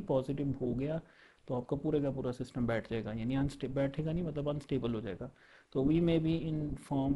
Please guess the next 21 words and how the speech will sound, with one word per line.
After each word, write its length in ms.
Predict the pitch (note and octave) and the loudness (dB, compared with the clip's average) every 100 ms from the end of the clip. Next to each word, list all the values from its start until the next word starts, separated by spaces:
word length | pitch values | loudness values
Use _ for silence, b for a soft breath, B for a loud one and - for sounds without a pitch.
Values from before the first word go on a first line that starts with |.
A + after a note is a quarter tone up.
| C#3 C#3 | -2 -6
of 140 | - C#3 | -4 -2
a 20 | A#2+ | 2
world 320 | B2+ C#3 C3+ | 2 2 -2
of 80 | A#2+ - | -4 -2
hurt 360 | C3+ C#3 C3+ | 0 0 -2
rather 220 | C3 C3+ C#3 | -4 -2 -4
than 180 | C3 B2+ B2 | -2 -2 -2
decaying 380 | C3 B2+ C3 A#2+ | -4 -2 -2 -4
as 120 | B2 B2+ | -6 -6
in 80 | C3 - | -6 -6
function 420 | B2+ - C#3+ C3 B B B2 | -8 -4 -4 -4 B B -6
the 60 | A#2 | -2
terms 280 | C3+ C3+ B2+ | 0 0 0
in 80 | B2 B2 | 0 0
the 60 | A#2+ - | -2 -6
above 280 | B2+ C3 C3 - | -4 -4 -6 -6
equation 420 | C3 B2 B2 B2 A#2+ | -4 -2 0 -2 -4
are 60 | B2 B2 | -4 -2
growing 360 | C3 C#3+ E3 A#2+ A2+ - B2 | 0 2 2 0 -2 -8 -14
exponentially। 880 | B2 - B2+ A#2+ A#2+ A#2 A#2 A2 A2+ - B B | -12 -6 -2 0 -2 -4 -6 -6 -10 -14 B B
तो 80 | B | B